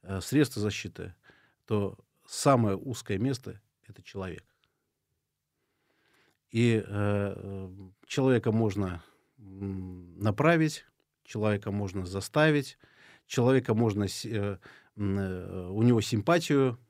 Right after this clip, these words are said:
э, чтобы у него симпатия возникла. И этот, э, момент, э, наверное, самый вот такой вот уязвимый во всей вот информационной безопасности, вообще вот кибербезопасности, которая есть.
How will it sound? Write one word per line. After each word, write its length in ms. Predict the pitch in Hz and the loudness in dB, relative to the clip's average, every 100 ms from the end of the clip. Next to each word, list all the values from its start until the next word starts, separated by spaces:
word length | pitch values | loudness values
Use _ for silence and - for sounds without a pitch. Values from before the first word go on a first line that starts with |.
| - - | -20 -12
э, 520 | 104 101 101 95 98 | -8 -6 -8 -10 -14
чтобы 280 | 107 123 131 | -8 -2 2
у 20 | |
него 120 | 127 | 2
симпатия 480 | 120 135 123 123 127 | 2 0 0 0 0
возникла. 600 | 117 117 127 110 107 104 - - - - _ _ _ _ | 0 0 0 -2 -4 -8 -12 -20 -20 -20 _ _ _ _
И 140 | 131 131 | 4 4
этот, 360 | 147 - 117 - | 4 2 -2 0
э, 180 | 113 107 | 0 2
момент, 480 | 117 151 180 165 - | 4 4 4 0 0
э, 360 | 107 98 98 101 | 0 0 -4 -4
наверное, 380 | 104 127 117 | -2 0 0
самый 420 | 104 123 117 110 104 | 0 0 2 2 0
вот 180 | 104 | -4
такой 280 | - - 123 | -4 -2 2
вот 180 | 104 104 | 0 2
уязвимый 420 | 110 104 139 135 | 0 2 4 4
во 120 | 107 104 | 4 0
всей 180 | - | 0
вот 300 | 117 104 - | 0 0 -4
информационной 580 | 104 98 107 110 - 110 | -6 -4 -2 0 0 0
безопасности, 640 | 104 107 127 120 101 - 101 | 2 0 0 -2 -4 -6 -6
вообще 340 | 98 - 107 | -6 -4 -4
вот 220 | 98 98 | -4 -8
кибербезопасности, 880 | - 107 107 104 107 127 120 - - | -6 -2 -2 0 0 0 -4 -6 -12
которая 380 | - 101 107 101 | -12 -8 -6 -6
есть. 340 | 107 87 _ | -8 -12 _